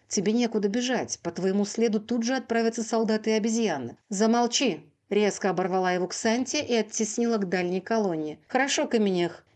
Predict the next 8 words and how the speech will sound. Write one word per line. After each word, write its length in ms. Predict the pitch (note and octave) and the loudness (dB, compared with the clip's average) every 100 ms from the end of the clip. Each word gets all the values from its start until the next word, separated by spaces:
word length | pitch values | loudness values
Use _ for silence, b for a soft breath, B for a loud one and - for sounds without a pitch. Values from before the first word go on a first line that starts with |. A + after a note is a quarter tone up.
| - | -2
бери 180 | C4 B3+ | 0 2
мою 220 | B3 B3 | 4 4
лошадь, 540 | G#3+ E3+ E3+ - - _ | 2 0 -4 -8 -16 _
но 260 | A3+ B3+ C4 | 0 2 2
Глафира 420 | A#3+ B3 A#3+ B3 | 2 2 2 2
не 120 | A#3+ | 4
должна 380 | A#3 A#3+ B3 A#3+ | 2 2 2 0
пострадать, 640 | F#3+ - F3+ E3 D#3+ - | -2 -6 -4 -2 -4 -4